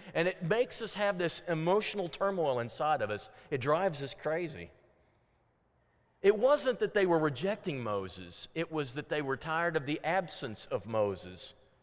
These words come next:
He had been the face of God. When they were unsure, when they were uncertain, they could always run up to Moses and ask him, and Moses would give them some reply that they would know is God's word. And so they were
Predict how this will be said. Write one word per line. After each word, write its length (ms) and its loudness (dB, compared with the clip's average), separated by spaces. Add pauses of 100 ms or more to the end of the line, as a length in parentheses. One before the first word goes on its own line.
(400)
He 160 -2
had 120 8
been 200 4
the 100 2
face 420 4
of 160 0
God. 400 8 (160)
When 220 6
they 120 12
were 240 8
unsure, 640 6
when 160 4
they 100 6
were 140 4
uncertain, 540 2
they 100 4
could 140 2
always 360 4
run 360 2
up 160 2
to 60 2
Moses 460 2
and 120 -2
ask 420 0
him, 120 0
and 120 2 (160)
Moses 460 4
would 140 -2
give 120 2
them 140 -4
some 280 2
reply 400 6
that 140 -2
they 80 6
would 240 2
know 360 6
is 100 -2
God's 340 2
word. 280 0 (200)
And 100 2
so 160 2
they 120 10
were 160 6